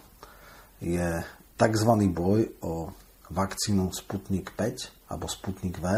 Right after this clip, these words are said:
Viktory. O tom, či budeme ňou očkovať, alebo nebudeme. Poďme si teraz povedať, o čo vlastne, e,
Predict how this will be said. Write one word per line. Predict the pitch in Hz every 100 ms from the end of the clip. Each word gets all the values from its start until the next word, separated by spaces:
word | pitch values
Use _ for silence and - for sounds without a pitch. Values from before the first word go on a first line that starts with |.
| 123 - -
Viktory. | 87 - 98 117 127 - - - - - - - - - - - - 123
O | 123
tom, | 131 120
či | 98 113 107 98 -
budeme | 98 101 110 110 107 101 101 101
ňou | 101 95
očkovať, | 104 - 107 98 98
alebo | 95 90 95
nebudeme. | 92 92 87 80 73 - - - - - - - - - -
Poďme | 147 156
si | 131
teraz | 131 131 123
povedať, | - 110 110 110 101 - -
o | 135
čo | 147 123
vlastne, | 104 104 - 113 104
e, | 98